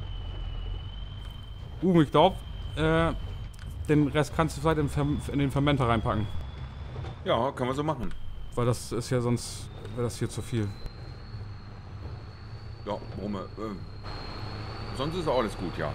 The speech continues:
Speaker 2: Noch frei, muss Mittwoch erst wieder zum Dienst. Alles schick.
Speaker 1: Für einen Monat, ja, auf jeden Fall. Also je länger das ist,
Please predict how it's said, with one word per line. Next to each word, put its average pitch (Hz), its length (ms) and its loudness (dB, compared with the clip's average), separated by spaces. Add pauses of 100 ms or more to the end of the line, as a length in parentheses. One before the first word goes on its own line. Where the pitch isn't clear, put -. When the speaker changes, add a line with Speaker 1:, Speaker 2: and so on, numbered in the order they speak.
(160)
Speaker 2:
Noch 92 140 0
frei, 131 440 2 (120)
muss 101 140 -8
Mittwoch 143 280 -4
erst 104 160 -6
wieder 101 160 -8
zum 95 160 -6
Dienst. 123 340 -6 (1600)
Alles 156 200 -4
schick. 101 140 -2 (1600)
Speaker 1:
Für 120 160 4
einen 113 140 6
Monat, 113 160 6
ja, 113 80 8
auf 110 100 6
jeden 120 120 6
Fall. 101 220 6 (100)
Also 107 280 2
je 110 120 4
länger 113 240 6
das 107 200 4
ist, - 240 -4